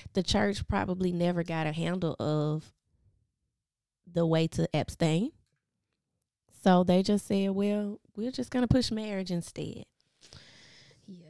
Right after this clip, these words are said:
Speaker 2: that's wild. 'Cause that's, that's, that caused a lot of, a lot of things that we probably shouldn't have,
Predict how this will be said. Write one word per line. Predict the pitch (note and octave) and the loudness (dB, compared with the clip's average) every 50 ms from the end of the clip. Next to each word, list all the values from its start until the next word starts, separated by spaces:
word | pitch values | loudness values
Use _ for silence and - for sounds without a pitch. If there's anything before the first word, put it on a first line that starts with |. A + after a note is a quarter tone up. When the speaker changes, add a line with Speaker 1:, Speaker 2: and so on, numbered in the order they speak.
| D#3 | -10
Speaker 2:
that's | E3 F3 F#3 - - | -10 -8 -8 -10 -14
wild. | - - - - G#2+ A2+ G#2+ G#2 G#2+ B2+ E3 - - - _ _ _ _ _ _ _ - | -16 -18 -18 -16 -14 -12 -12 -12 -12 -12 -14 -16 -20 -20 _ _ _ _ _ _ _ -10
'Cause | F#3+ F3 | -8 -4
that's, | F3+ G3 G3+ G3 - - - - - - | 0 0 0 0 -2 -4 -6 -8 -10 -10
that's, | - F#3 F#3 F3 F3+ - - - - - - - - - - _ _ _ _ | -8 -8 -6 -6 -8 -10 -10 -10 -10 -8 -8 -10 -12 -14 -16 _ _ _ _
that | F#3 G3 G3 G#3 - - | -2 0 0 0 0 -4
caused | - - G3 F3 F3+ E3+ F3 | -6 -6 -4 -4 -4 -4 -4
a | E3+ | -6
lot | D#3 D#3 D#3 D#3 D#3+ D#3+ D#3 | -6 -6 -4 -4 -4 -4 -4
of, | D3 C#3 B2+ B2+ C3+ C3 B2 - - - - - - - - - - - - - - _ _ _ _ _ | -4 -4 -4 -4 -6 -6 -8 -10 -14 -16 -20 -20 -20 -20 -20 -20 -20 -20 -20 -20 -20 _ _ _ _ _
a | - A2+ | -20 -14
lot | B2+ D#3+ D#3+ D#3 | -10 -8 -8 -8
of | D3 - - | -8 -10 -8
things | - C#3 C3 A2+ G#2+ - - - D2+ E2+ E3+ - - - - _ - | -8 -8 -6 -8 -10 -14 -16 -20 -20 -20 -20 -20 -20 -20 -20 _ -14
that | A#2+ G#2+ - - _ _ _ _ _ _ _ _ _ | -14 -12 -12 -14 _ _ _ _ _ _ _ _ _
we | - E3 F3 | -8 -6 -6
probably | E3+ - - C#3 A#2 G#2+ D#3+ | -4 -2 -4 -4 -4 -6 -8
shouldn't | - - - E3+ D#3+ - - | -8 -4 -2 -2 -2 -2 -4
have, | G#2+ F2 F2 - | -8 -8 -8 -10